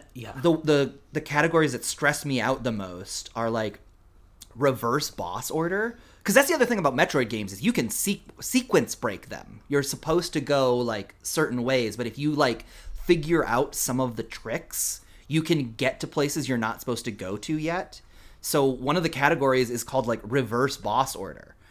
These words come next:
Speaker 2: There are four major bosses you fight, and they go and fight the last one first. And it's really hard and scary. And then they work their way backwards. They go and fight the third one and then the second one. And by the time they get to the first one, they kill him in, like, one shot because they're so powerful.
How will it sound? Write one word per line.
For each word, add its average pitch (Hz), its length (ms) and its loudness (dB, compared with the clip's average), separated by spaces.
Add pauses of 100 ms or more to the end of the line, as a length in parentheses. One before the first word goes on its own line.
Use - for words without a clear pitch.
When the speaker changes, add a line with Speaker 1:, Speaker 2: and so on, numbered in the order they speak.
(140)
Speaker 2:
There 139 120 2
are 123 40 2
four 160 280 6
major 143 320 2
bosses 117 460 0
you 104 100 -6
fight, 95 500 -8
and 131 120 -2
they 127 100 2
go 127 260 2
and 127 140 0
fight 123 280 0
the 123 100 -2
last 104 420 -6
one 113 200 -4
first. - 460 -6
And 135 120 -4
it's - 240 -6 (420)
really 135 340 0
hard 117 380 -2
and 151 140 -2
scary. 101 600 -4 (600)
And 147 140 0
then 151 100 2
they 165 120 8
work 143 300 2
their 147 120 6
way 143 160 4
backwards. 123 500 2
They 107 120 -6
go 117 140 -2
and 117 120 -4
fight 127 160 -2
the 113 60 -6
third 127 320 0
one 131 220 2
and 120 140 -2
then 120 80 -2
the 113 80 -2
second 127 260 -4
one. 117 120 -2
And 123 100 -2
by 123 140 2
the 120 80 -6
time 139 240 0
they 131 80 0
get 131 160 0
to 135 60 -2
the 117 80 -4
first 151 340 -2
one, 107 160 0
they 95 160 -8 (240)
kill 127 240 -2
him 123 120 0
in, 110 100 -4
like, 107 180 -6
one 107 180 -4
shot - 480 -10
because 95 300 -12
they're 95 160 -10
so 95 180 -10
powerful. 101 600 -6